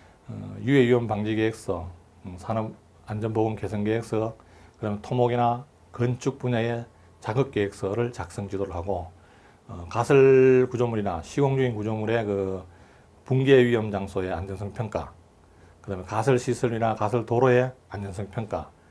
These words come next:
어, 굴착공사의 안전 시설, 그다음 매설물 파손 예방 기술, 이런 업무를 건설 분야의 산업안전 지도사가 하고 있습니다. 이건 산업안전보건법에 이렇게, 어, 명시를 하도록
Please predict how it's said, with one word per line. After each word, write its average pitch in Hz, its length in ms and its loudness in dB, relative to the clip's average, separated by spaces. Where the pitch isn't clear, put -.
어, - 320 -16
굴착공사의 123 640 0
안전 113 280 -2
시설, 98 400 -8
그다음 95 220 -10
매설물 110 480 -2
파손 107 520 -2
예방 104 280 -2
기술, 95 340 -8
이런 131 200 2
업무를 127 560 2
건설 147 460 2
분야의 143 540 0
산업안전 120 500 0
지도사가 107 420 -2
하고 95 220 -6
있습니다. 85 420 -12
이건 123 160 -2
산업안전보건법에 123 920 2
이렇게, 117 380 2
어, 95 180 -8
명시를 95 320 -4
하도록 104 340 -2